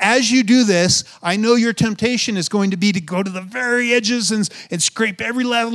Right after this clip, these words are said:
little last bit you can get in. You gotta trust me here. You wanna experience my blessing in life. God says, "Don't go through it twice. Trust me."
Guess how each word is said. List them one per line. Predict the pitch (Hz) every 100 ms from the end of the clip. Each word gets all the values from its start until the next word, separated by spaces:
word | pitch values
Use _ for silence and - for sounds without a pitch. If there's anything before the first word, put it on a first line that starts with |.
| 233 247
little | 196 247 240
last | 233 226 -
bit | 240 226
you | 220
can | 220 180
get | 233 226
in. | 220 233 233 - - _ _ _ _ _ _ _ _
You | 160 180
gotta | 214 208
trust | 247 254 -
me | 220
here. | 156 120 104 - _ _ _ - _
You | - 139 208
wanna | 233 233 196
experience | 226 - - 226 220 226 208 -
my | 180 190
blessing | 165 190 214 - 180 131 - _ _ -
in | 160
life. | 170 196 143 - - - _ _ _ _ _ _ _ _ _ -
God | 165 175
says, | 202 165
"Don't | 139 220 220
go | 240
through | 214 254
it | 233
twice. | - 165 123 - -
Trust | - 233 226 - -
me." | 185 139 98